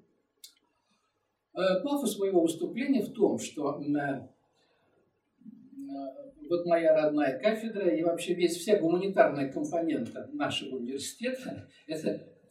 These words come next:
очень, может быть, востребованная, так сказать, группа, которая должна работать и участвовать в неприятных дис-, дискуссиях, которые пока ещё остаются дискуссиями, а потом, может быть, что-то гораздо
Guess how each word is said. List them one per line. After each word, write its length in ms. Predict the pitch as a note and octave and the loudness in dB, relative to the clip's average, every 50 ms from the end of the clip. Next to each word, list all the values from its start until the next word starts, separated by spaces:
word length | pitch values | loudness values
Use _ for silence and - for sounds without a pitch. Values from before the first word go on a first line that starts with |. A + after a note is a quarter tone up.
| _ _ _ _ _ | _ _ _ _ _
очень, 340 | - F3+ G#3 G#3 B3 A#3 G#3 | -2 0 0 2 4 4 6
может 220 | G3 G#3 G#3 G3+ | 6 6 6 4
быть, 180 | G#3 A#3 A3+ A3+ | 2 -2 -4 -4
востребованная, 920 | A#3 A#3+ - - - A#3 C4 C4 B3+ B3+ A#3 A3+ A3 A3 G#3+ G#3+ G#3+ G#3 G#3 | -2 -4 -4 -4 -4 -6 -6 -6 -6 -6 -4 -2 0 0 0 0 0 0 -2
так 160 | G#3 G3+ F#3+ | -2 -4 -4
сказать, 220 | - - F3+ F3+ | -4 -8 -12 -10
группа, 360 | G#3+ A3 A3+ A3+ A3 - - | -8 -6 -4 -4 -4 -6 -8
которая 340 | - - F3 - - D3+ D3+ | -10 -8 -8 -6 -4 -4 -4
должна 360 | D#3 F3 F3+ E3+ F3+ F#3 G3 | -2 -2 -2 -2 -2 -2 -2
работать 580 | G3+ G#3+ G#3 G#3+ - - - - - - - - _ _ _ _ _ _ _ _ _ _ _ _ _ _ _ _ | 0 0 0 -2 -2 -4 -6 -6 -10 -16 -20 -20 _ _ _ _ _ _ _ _ _ _ _ _ _ _ _ _
и 160 | - - D#3+ D#3+ | -4 -2 -2 -2
участвовать 720 | D#3+ D#3 - - F#3+ G#3 G3+ G3+ G#3+ A3+ G#3+ A3 A3 A3 | -2 -2 0 2 4 4 4 4 2 -2 -2 -2 -2 -4
в 540 | G#3 D#3 D#3 F3 F3 F3 F3+ F#3 F#3 D3+ D3+ - - _ _ _ _ _ _ _ _ _ _ _ _ _ _ _ _ _ _ _ _ _ | -6 -6 -4 -2 -2 -2 -2 -4 -6 -8 -10 -14 -18 _ _ _ _ _ _ _ _ _ _ _ _ _ _ _ _ _ _ _ _ _
неприятных 760 | - F3+ F#3 F3+ - - E3 E3 E3+ E3 F3 F3 F3+ E3 D3+ | -2 0 2 2 2 2 2 2 2 2 0 0 -2 -6 -8
дис-, 260 | - - D3+ D#3 D3+ | -8 -8 -10 -10 -8
дискуссиях, 640 | - F#3+ G3 G3 - - D3 C3+ A#2+ - C3 C3 - | -4 -2 -2 -2 -2 -4 -6 -6 -6 -4 -6 -6 -6
которые 380 | - C3+ C3+ - D3 C#3 C#3+ C#3 | -4 -6 -6 -6 -6 -6 -6 -6
пока 280 | - D#3 - - - | -6 -6 -6 -4 -4
ещё 240 | C3 A#2 - - C3 | -4 -4 -4 -6 -10
остаются 500 | - - - - - - - - - - - | -12 -14 -10 -6 -4 -4 -4 -4 -8 -14 -20
дискуссиями, 640 | - - - - C3+ C3+ B2 - - - A2 - - - _ _ _ _ _ _ _ _ _ _ _ _ _ _ _ _ _ | -20 -20 -14 -12 -10 -10 -10 -10 -10 -12 -12 -12 -14 -18 _ _ _ _ _ _ _ _ _ _ _ _ _ _ _ _ _
а 80 | - | -16
потом, 440 | - - - - - - G#3+ G#3+ - | -8 -4 -4 -4 -4 -6 -8 -6 -4
может 240 | - - F3 F3+ F3+ | -4 -4 -6 -8 -10
быть, 120 | G3 - | -12 -12
что-то 360 | - - - D#4 - - - - | -14 -14 -14 -14 -16 -16 -16 -14
гораздо 500 | D3 D3 C#3 G3+ C#4+ C#4+ C#4+ D4 D4 | -12 -10 -10 -8 -10 -10 -12 -14 -18